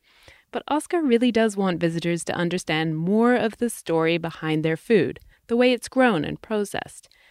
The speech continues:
That's something he tries to communicate with words and pictures at a regular Eataly store, but there is something magical about seeing it in person.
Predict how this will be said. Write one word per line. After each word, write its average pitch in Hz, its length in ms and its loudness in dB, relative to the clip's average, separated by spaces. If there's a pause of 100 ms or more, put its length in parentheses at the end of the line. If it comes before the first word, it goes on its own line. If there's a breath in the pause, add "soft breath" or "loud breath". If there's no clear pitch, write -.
(280 soft breath)
That's 202 180 -4
something 202 320 0
he 175 120 0
tries 170 280 0
to 170 80 -8
communicate 160 580 -2
with 151 160 -4
words 147 300 -6
and 147 140 -8
pictures 196 540 -4
at - 160 0
a 160 60 -2
regular 156 360 0
Eataly 208 440 -4
store, 151 420 -4 (580 soft breath)
but 381 260 0
there 311 160 4
is 302 160 4
something 254 400 4
magical 185 440 4
about 156 300 2
seeing 156 320 2
it 151 220 0
in 160 160 -2
person. - 500 -8